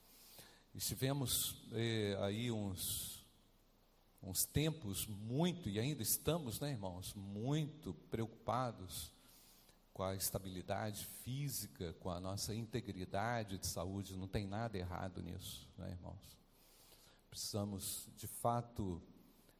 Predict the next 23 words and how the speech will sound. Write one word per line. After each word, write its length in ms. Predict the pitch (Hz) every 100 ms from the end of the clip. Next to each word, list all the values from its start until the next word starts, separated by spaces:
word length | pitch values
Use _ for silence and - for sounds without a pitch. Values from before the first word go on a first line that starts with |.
| -
creio 240 | 110 110
que 160 | - 117
um 80 | 120
dos 160 | 110
aspectos 580 | 110 - 113 110 - -
positivos 960 | - 135 127 107 135 - 160 147 110 -
desse 300 | 117 95 -
tempo 520 | - 165 165 98 95 -
<clears throat> 640 | 139 110 - - - -
é 120 | 127
a 40 | 110
gente 300 | 135 139 143
olhar 540 | 127 123 156 175 131 - - - - - - 247 254 202 214 - - 98
de 120 | 143
forma 400 | - 139 139 127
mais 320 | 123 135 -
cuidadosa 840 | - - 123 104 110 123 135 117 92
mesmo 440 | 104 117 - 98 -
pra 180 | 104 95
gente, 640 | 90 113 135 139 - - - - - - -
pro 120 | 92
outro. 640 | 92 113 127 127 - 87 85 - - - - - - - - - - - - - - - - - - - -
E 720 | 110 107 110 101 98 95 90